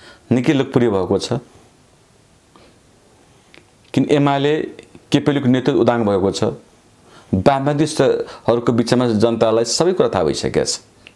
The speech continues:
दोहोरो कुरा गर्ने, विभिन्न घटनाक्रममा चाहिँ एमसिसीको केस होस्, विभिन्न कुराहरू होस्, मा-, यो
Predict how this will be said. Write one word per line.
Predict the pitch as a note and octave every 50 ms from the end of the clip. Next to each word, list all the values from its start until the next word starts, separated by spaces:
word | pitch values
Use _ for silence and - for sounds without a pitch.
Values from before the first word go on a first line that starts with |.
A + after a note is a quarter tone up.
| -
दोहोरो | G#2 G2 - A#2+ C3+ C#3 B2+
कुरा | - - B2+ A#2
गर्ने, | G#2+ G2+ F#2+ F#2+ G2+ A#2 - - - _ - - - - -
विभिन्न | D#3 F#3+ A3
घटनाक्रममा | F#3 F3 D3 D#3 D3+ - B2+ G#2+ F#2+ F#2 F2
चाहिँ | E2+ - F2 F2+
एमसिसीको | A#2 A#2+ A#2 B2 B2 C#3 C#3+ C#3 D3
केस | D3 - D3+ D3 D3 -
होस्, | D3+ D3+ D3 - - - _ _ _ - - - - - - _ -
विभिन्न | D#3 E3+ G#3 G#3+ G3
कुराहरू | - - D3 C3+ A#2+ G#2+ A2
होस्, | C3+ D3+ D3 - - - - _ _ - - - - -
मा-, | A2+ C3 C#3 D3 D#3 D3 G2+ - -
यो | A#2+ C#3+ D3 C#3